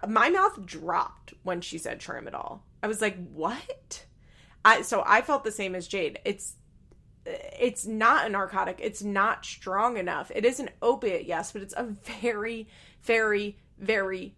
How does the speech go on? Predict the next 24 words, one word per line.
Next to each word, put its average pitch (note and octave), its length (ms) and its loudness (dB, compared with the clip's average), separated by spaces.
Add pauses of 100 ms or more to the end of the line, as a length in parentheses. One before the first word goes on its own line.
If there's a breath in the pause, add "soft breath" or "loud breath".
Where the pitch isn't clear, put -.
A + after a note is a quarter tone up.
mild F#3+ 440 2
one. - 280 -8 (100)
It's, - 220 -8
like, G3 260 0
the B3 220 -2
most A#3 340 4
mild G3+ 340 0
one F3+ 200 -4
that F3+ 140 -4
you F3 100 -10
can F3+ 140 -10
take, F#3 360 -8
essentially, - 560 -10 (300 loud breath)
which B3 180 -2
works A3+ 280 2
for F#4+ 100 -2
some G3+ 200 0
people A3+ 280 -4
and D#4 100 2
it A#3 100 -2
works F3+ 280 -4
in B3+ 100 -8
some A#3+ 220 -2
cases. G#3 500 -2